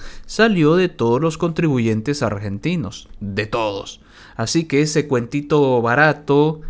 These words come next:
engañabobos de las cosas gratis, pues obviamente eso es falso.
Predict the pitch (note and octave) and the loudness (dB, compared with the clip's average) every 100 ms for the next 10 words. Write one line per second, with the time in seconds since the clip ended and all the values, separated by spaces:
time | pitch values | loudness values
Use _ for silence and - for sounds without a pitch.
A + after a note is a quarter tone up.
0 | - - C3+ A#2+ A#2+ A2+ A#2 D#3 D3 C#3+ | -10 -4 -2 0 0 0 0 2 2 2
1 | G3 - - - - - B2+ A#2+ A2+ A2 | 0 -2 -8 -12 -10 -6 0 2 2 0
2 | G#2+ - D3 D3+ C#3+ D3+ C#3+ D3 E3+ - | -2 -2 0 0 2 2 2 2 -4 -4
3 | A#2 B2 A#2+ B2+ C3+ C#3 - A#2 - G2+ | -2 0 2 0 0 -2 -2 -6 -6 -2
4 | - B2+ - F2+ | 0 0 0 -12